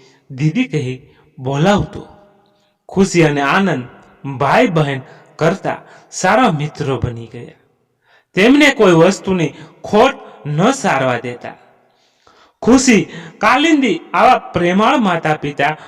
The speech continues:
મેળવીને પોતાની જાતને ખૂબ ભાગ્યશાળી માનતી. કરણ અને નિકિતા માટે આ ખુશી કાલિંદી સાક્ષાત મા લક્ષ્મી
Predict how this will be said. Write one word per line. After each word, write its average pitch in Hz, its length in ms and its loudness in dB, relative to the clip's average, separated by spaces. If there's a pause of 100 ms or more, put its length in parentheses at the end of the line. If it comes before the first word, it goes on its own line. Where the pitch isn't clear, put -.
(140)
મેળવીને 165 920 0 (180)
પોતાની 143 400 0
જાતને 147 640 -6 (320)
ખૂબ 190 360 0
ભાગ્યશાળી 156 760 0
માનતી. 120 480 -12 (480)
કરણ 208 340 2
અને 165 320 0 (300)
નિકિતા 185 560 0
માટે 139 420 -2 (280)
આ 214 220 2
ખુશી 156 480 -8 (280)
કાલિંદી 156 560 -2 (280)
સાક્ષાત - 720 -4 (380)
મા 190 440 0
લક્ષ્મી 170 560 -2